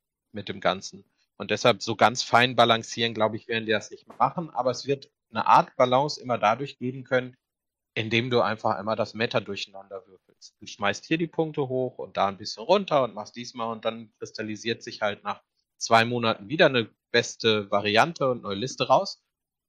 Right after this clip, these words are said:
und dann schmeißt die Punkte halt wieder um. <laughs>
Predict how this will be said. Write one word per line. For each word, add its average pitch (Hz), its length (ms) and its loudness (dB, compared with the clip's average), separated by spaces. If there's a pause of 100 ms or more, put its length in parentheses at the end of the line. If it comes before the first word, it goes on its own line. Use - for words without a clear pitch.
(160)
und 110 60 -4
dann 113 100 -2
schmeißt 107 300 0
die 117 60 -8
Punkte 117 280 -8
halt 95 160 -6
wieder 104 240 -2
um. 87 120 -20 (420)
<laughs> - 260 -12